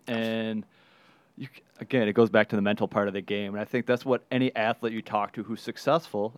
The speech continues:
is talking about the mental part of the game. People think working out is all, you know,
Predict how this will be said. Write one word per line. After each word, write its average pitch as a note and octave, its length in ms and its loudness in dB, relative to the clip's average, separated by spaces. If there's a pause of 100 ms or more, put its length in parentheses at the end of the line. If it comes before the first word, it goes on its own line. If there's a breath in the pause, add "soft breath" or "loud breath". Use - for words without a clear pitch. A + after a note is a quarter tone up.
is A#2+ 320 0 (160)
talking C#3+ 240 0
about B2+ 160 2
the B2 60 0
mental C#3+ 300 4
part G2+ 180 -2
of F#2 60 -8
the G2+ 80 -6
game. G#2 400 -8 (880 soft breath)
People F#3+ 200 2
think E3+ 280 2
working C3+ 340 4
out B2+ 220 8
is G#2+ 100 -2
all, A2+ 340 4
you B2+ 140 -2
know, G#2 260 -2